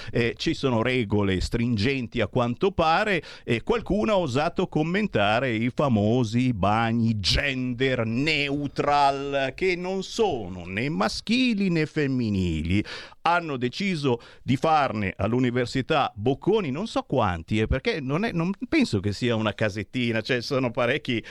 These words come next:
eh, palazzi, penso, e quindi di bagni n-, non ce ne sarà soltanto uno. Hanno deciso di spendere così i loro soldi e, e va bene, sono i soldi loro a un certo punto. Per me c'è sempre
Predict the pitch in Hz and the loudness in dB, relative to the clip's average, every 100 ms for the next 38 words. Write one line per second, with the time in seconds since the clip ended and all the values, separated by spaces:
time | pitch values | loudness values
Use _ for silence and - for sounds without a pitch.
0 | - 107 113 101 107 202 - 127 135 135 | -4 -2 0 0 2 0 -2 -8 -2 -2
1 | 113 - 113 135 127 156 117 - 139 127 | -2 -2 0 0 -2 -4 -4 -6 -2 0
2 | 113 185 220 165 123 117 - 147 139 135 | 2 2 0 0 0 0 0 0 2 2
3 | 147 117 - 143 226 165 139 120 139 139 | 0 -2 0 0 0 0 -4 0 0 2
4 | 151 143 131 117 - 269 240 208 214 233 | 0 2 2 0 2 0 0 -4 -6 -4
5 | 214 196 165 147 - 240 220 160 131 120 | -4 -2 -2 -2 0 0 0 0 -2 -2
6 | 110 143 135 156 123 - - - 170 185 | 0 -2 0 -2 -2 -8 -16 -4 0 0
7 | 190 226 - 170 156 190 185 160 - - | 2 0 0 2 2 0 0 -2 -4 -4
8 | - 139 143 127 98 110 92 90 127 85 | 0 2 2 -2 -2 -4 -2 0 0 -2
9 | 80 - 92 90 - 107 104 139 90 104 | -6 -6 -4 -4 -2 0 2 0 2 2
10 | 120 92 85 92 85 139 120 95 - 92 | 2 0 -2 -4 -2 -2 0 2 2 -2
11 | - 82 90 226 285 - - - 98 - | -2 -2 2 2 2 -2 -12 -6 -4 0
12 | 110 - 107 | 0 2 0